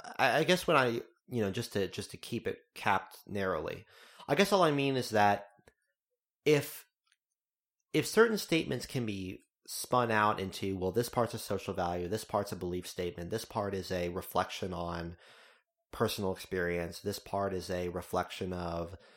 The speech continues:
scientific method that has, you know, gone X far into the matter.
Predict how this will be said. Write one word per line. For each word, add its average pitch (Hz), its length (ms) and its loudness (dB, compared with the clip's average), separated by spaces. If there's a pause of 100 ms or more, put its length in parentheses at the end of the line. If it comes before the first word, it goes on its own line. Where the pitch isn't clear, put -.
(160)
scientific 101 640 0
method 92 460 -2
that 90 100 -2
has, 87 460 -4 (240)
you 101 120 -6
know, 90 380 -8 (420)
gone 95 360 2 (600)
X - 300 2
far 90 440 -2
into 92 300 -8
the 87 80 -6
matter. 85 500 -8